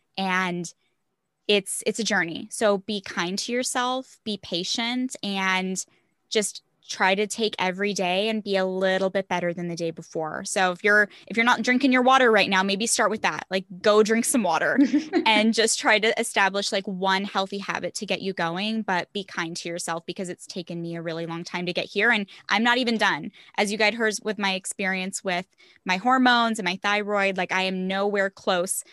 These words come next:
Speaker 1: to being done with this journey, but I feel so much better than I did a few years ago.
Speaker 2: Yeah, well, thank you so much for, for taking the time.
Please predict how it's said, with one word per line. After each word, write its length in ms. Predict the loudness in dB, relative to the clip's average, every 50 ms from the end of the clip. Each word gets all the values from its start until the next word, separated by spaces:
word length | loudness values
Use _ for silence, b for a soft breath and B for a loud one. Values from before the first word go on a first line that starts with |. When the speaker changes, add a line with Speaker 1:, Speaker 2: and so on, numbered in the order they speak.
| b b b
Speaker 1:
to 100 | -10 -4
being 220 | -4 -2 -2 -2
done 200 | -2 -2 -4 -4
with 160 | -4 -8 -8
this 180 | -8 -8 -8 -6
journey, 500 | -6 -6 -6 -4 -4 -4 -4 -4 -2 -4
but 400 | -4 -4 -2 -2 0 0 0 -2 -2
I 120 | -4 -6 -4
feel 220 | -4 -4 -4 -4
so 300 | -4 -8 -6 -4 -4 -4
much 260 | -4 -6 -6 -8 -8
better 360 | -8 -8 -6 -6 -6 -6 -8 -8 _
than 140 | -6 -4
I 140 | -4 -4 -6
did 240 | -6 -6 -6 -6 -6
a 40 | -8
few 200 | -10 -12 -12 -10
years 240 | -10 -8 -8 -8 -8
ago. 340 | -8 -8 -8 -8 -8 -10 -12 -14 -16 _ _ _ _ _ _ _ _ _ _ _ _ _ _ -8
Speaker 2:
Yeah, 220 | -8 -6 -4 -2 -2
well, 220 | 0 -2 -2 -2 -4
thank 240 | -6 -6 -4 -2
you 100 | 0 0
so 320 | 0 0 -2 -2 0 0 2
much 300 | 2 0 0 -2 -2 -4
for, 360 | -2 0 2 2 0 -2 -4 -8
for 80 | -8
taking 320 | -4 -4 -4 -4 -2 -4 -6
the 80 | -6
time. 320 | -2 0 2 2 2 2